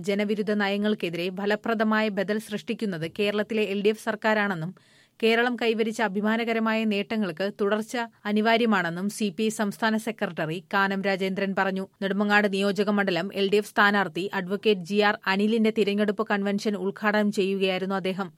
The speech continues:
പൊതുവിതരണ രംഗത്തും കാർഷിക മേഖലയിലും വിദ്യാഭ്യാസ രംഗത്തും അടിസ്ഥാന സൗകര്യ വികസന മേഖലയിലും സംസ്ഥാനം കൈവരിച്ച നേട്ടങ്ങൾ ലോക ശ്രദ്ധ നേടി. ആ നേട്ടങ്ങൾ ഇല്ലാതാക്കാനാണ് കോൺഗ്രസും ബി ജെ പിയും പരിശ്രമിക്കുന്നതെന്നും തിരഞ്ഞെടുപ്പിൽ ജനം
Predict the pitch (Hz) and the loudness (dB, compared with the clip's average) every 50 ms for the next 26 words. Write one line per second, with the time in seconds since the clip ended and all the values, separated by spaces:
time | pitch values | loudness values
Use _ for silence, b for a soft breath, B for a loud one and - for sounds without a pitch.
0 | _ - - 240 233 254 277 285 277 277 277 277 277 285 269 262 240 240 262 247 | _ 2 4 4 6 6 4 2 2 2 2 2 2 2 0 0 0 0 0 0
1 | 247 190 190 196 - 220 214 220 220 220 - 247 262 254 254 247 240 254 240 233 | 0 -2 -2 0 4 6 6 6 6 4 0 -2 0 0 0 0 0 2 4 4
2 | 208 180 175 185 202 208 208 185 226 240 247 247 262 254 - 277 254 247 233 240 | 4 4 2 0 0 -2 -2 0 2 2 2 2 0 0 0 0 0 0 0 0
3 | 226 233 240 226 - 214 202 214 208 - 254 240 247 240 247 254 240 233 247 240 | -2 -2 -4 -4 -2 0 0 0 0 0 -2 0 0 0 0 0 0 0 2 0
4 | 240 226 220 240 226 - 262 247 233 226 220 214 - 233 233 240 220 170 160 160 | 0 0 0 -2 -2 -2 -2 -2 0 0 0 0 0 2 2 2 4 2 0 -2
5 | 208 B B B B B B B - 254 226 220 220 - 262 247 247 254 233 - | -6 B B B B B B B 2 2 2 2 2 2 0 0 0 0 0 2
6 | 233 233 233 233 240 247 233 - 247 226 220 220 220 233 202 180 175 185 190 196 | 2 2 4 2 2 0 0 -2 -2 0 0 0 0 -2 -2 0 0 0 2 2
7 | 196 196 190 220 214 214 - 214 202 180 208 208 202 196 190 185 208 - b b | 2 2 4 2 0 2 2 -2 0 2 2 0 2 0 0 0 -2 -4 b b
8 | b b b b b b b 170 185 202 202 196 190 - 208 190 196 202 - 180 | b b b b b b b 2 4 4 4 2 0 0 0 0 0 -2 -2 0
9 | 196 196 196 202 208 208 202 - 214 196 185 165 160 185 196 - 208 190 196 196 | 0 2 2 4 4 2 2 2 0 0 0 0 0 -2 -2 0 0 0 0 0
10 | 190 202 208 - 220 202 196 190 196 170 202 208 202 214 196 196 190 202 196 196 | 0 -2 -2 0 -2 -2 0 -2 -2 2 2 2 2 2 -2 0 0 0 0 0
11 | 190 - 208 208 208 - 220 202 202 180 175 170 165 165 190 196 - 196 190 196 | -2 -2 0 0 0 0 0 0 0 -2 -2 -4 -4 -4 -6 -2 0 0 0 2
12 | 202 202 196 - - 208 208 180 202 196 196 208 214 | 2 0 0 0 0 -2 0 2 2 0 0 0 -4